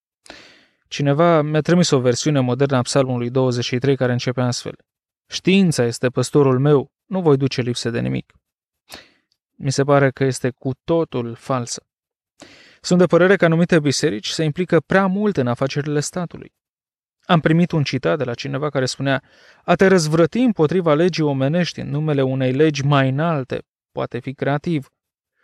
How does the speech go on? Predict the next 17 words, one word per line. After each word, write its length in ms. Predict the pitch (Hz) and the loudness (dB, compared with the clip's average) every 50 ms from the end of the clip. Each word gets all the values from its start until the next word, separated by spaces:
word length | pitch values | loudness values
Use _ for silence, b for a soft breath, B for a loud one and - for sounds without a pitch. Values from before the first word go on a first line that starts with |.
| _ _ | _ _
poate 240 | _ - 170 165 175 | _ 0 0 2 0
salva 360 | 160 - 170 151 147 143 165 | 0 2 0 0 2 2 0
lumea 340 | 160 156 160 180 180 175 147 | 0 0 0 -2 -2 -2 -2
de 80 | 135 135 | 0 -2
la 100 | 131 135 | -2 -2
stagnare, 640 | - - - 143 139 143 160 175 175 165 139 131 - _ _ _ _ _ _ | -4 -4 -4 -4 -4 -4 -4 -4 -4 -4 -4 -6 -10 _ _ _ _ _ _
dar 220 | - 151 165 165 | -2 0 2 4
a 60 | 170 170 | 4 4
încălca 480 | 160 151 - 160 151 - - 226 254 | 2 2 2 0 0 0 0 0 0
legea 380 | 247 233 233 226 196 147 147 120 | 2 2 2 0 0 -2 -4 -6
pentru 300 | - - 127 135 - 131 | -6 -8 -10 -6 -2 0
a 40 | 131 | 0
avea 320 | 131 127 160 170 170 156 | 0 2 2 2 2 2
efect 440 | 143 135 - - 175 165 - - _ _ | 0 0 0 -2 -2 -2 -4 -8 _ _
anarhic 600 | - 156 143 147 160 - 180 160 143 135 127 127 | -2 -2 0 2 2 0 0 -2 -4 -8 -10 -10
și 160 | - - 143 | -10 -10 -8
destructiv, 680 | 139 135 131 - - 139 131 - - 180 185 165 143 | -6 -6 -8 -6 -8 -8 -8 -6 -4 -4 -4 -4 -4